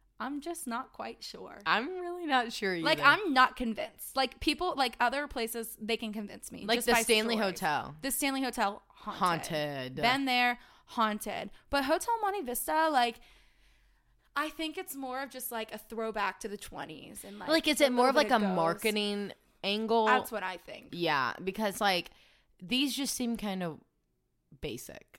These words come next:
Speaker 1: Right, and almost made up.
Speaker 2: Yeah, like, I know you guys have a loop of a baby crying in the basement.
Speaker 1: Like, yeah, where's the speaker?
Speaker 2: Yeah, where's it at?
Speaker 1: But, you know, it's not scary enough to prevent me from going and staying there.
Speaker 2: I think we
Speaker 1: So, Taylor,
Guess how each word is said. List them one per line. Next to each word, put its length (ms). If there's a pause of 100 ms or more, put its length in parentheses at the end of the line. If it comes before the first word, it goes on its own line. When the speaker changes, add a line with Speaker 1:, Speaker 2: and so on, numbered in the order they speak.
(100)
Speaker 1:
Right, 440
and 180
almost 400
made 420
up. 220 (140)
Speaker 2:
Yeah, 340
like, 260 (120)
I 160
know 220
you 200
guys 220
have 140
a 40
loop 280
of 100
a 100
baby 280
crying 340
in 80
the 80
basement. 480
Speaker 1:
Like, 320
yeah, 180
where's 280
the 80
speaker? 540
Speaker 2:
Yeah, 300
where's 320
it 80
at? 160
Speaker 1:
But, 220 (160)
you 120
know, 140
it's 180
not 300
scary 400
enough 320
to 80
prevent 380
me 140
from 360
going 580
and 200
staying 580
there. 340
Speaker 2:
I 60
think 300
we 180
Speaker 1:
So, 80
Taylor, 520